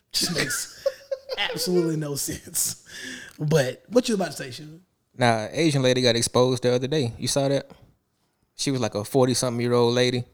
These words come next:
Speaker 3: but she had, like, the face filter thing to where she looked like she twenty-something.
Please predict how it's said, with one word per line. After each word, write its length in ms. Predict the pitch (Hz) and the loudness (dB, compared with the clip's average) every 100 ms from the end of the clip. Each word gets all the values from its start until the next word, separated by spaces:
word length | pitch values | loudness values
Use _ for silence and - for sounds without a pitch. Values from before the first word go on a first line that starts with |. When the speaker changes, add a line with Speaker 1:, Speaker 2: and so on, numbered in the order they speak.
| _ | _
Speaker 3:
but 120 | - 107 | -6 -4
she 180 | 135 | -2
had, 180 | 123 120 | 0 -2
like, 180 | 104 107 | -2 -6
the 60 | - | -4
face 260 | - 127 | -2 -2
filter 320 | - 131 120 117 | 0 -2 -2 -4
thing 320 | 127 127 123 | -2 -2 -4
to 100 | - | -4
where 200 | 117 113 - _ _ _ _ _ | -4 -4 -8 _ _ _ _ _
she 140 | - | -8
looked 140 | 113 - | -6 -4
like 120 | 80 | -6
she 80 | 98 | -6
twenty-something. 640 | - 127 123 135 127 | -4 -2 -2 -4 -4